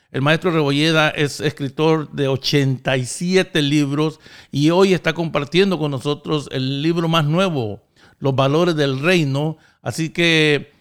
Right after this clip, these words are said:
puedes visitar la página osvaldo rebolleda punto com, ah, puedes obtenerlos, porque mira, no los puedes comprar, no los puedes comprar porque no tiene un precio, pero sí tiene un valor, tiene un valor, tiene un valor espiritual, tiene un valor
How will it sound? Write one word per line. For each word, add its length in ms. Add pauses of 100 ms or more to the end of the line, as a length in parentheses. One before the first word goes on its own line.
(120)
puedes 240
visitar 360
la 200
página 640
osvaldo 500
rebolleda 600
punto 360
com, 320 (320)
ah, 400
puedes 200
obtenerlos, 960 (280)
porque 300
mira, 500 (240)
no 180
los 160
puedes 320
comprar, 800 (240)
no 160
los 140
puedes 260
comprar 640
porque 200
no 100
tiene 180
un 100
precio, 480 (680)
pero 180
sí 160
tiene 260
un 140
valor, 680
tiene 160
un 100
valor, 500
tiene 200
un 40
valor 360
espiritual, 640
tiene 160
un 60
valor 420